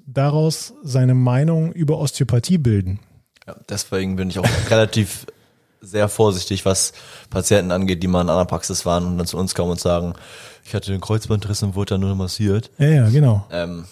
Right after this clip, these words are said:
Speaker 2: das halt kann sein, gibt die Prüfungsverordnung,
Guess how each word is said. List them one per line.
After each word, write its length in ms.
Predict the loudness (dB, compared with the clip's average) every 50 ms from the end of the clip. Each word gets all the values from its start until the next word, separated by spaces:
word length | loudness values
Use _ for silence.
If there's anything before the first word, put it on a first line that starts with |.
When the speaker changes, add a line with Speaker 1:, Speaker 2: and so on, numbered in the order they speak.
| -20 -20 _ _ _ _ _
Speaker 2:
das 220 | -10 -8 -6 -4 -2
halt 360 | -2 -2 -2 -2 -6 -12 -18 _ _ _ _ _ _ _ _ _ _ _ _ _ _ _ _ _ _ _ _ -4
kann 260 | 0 2 2 2 2
sein, 480 | 2 2 2 2 2 0 0 -2 -4 -8 -12 _ _ _ _ _ _ _ _ _ _ _ _ _ _ _ _ _ _ _ _ _ _ _ _ _ _ _ _ _ -8
gibt 200 | -8 -8 -4 -4
die 60 | -4
Prüfungsverordnung, 720 | -4 -4 -4 -4 -6 -6 -2 0 0 0 0 0 -2 -4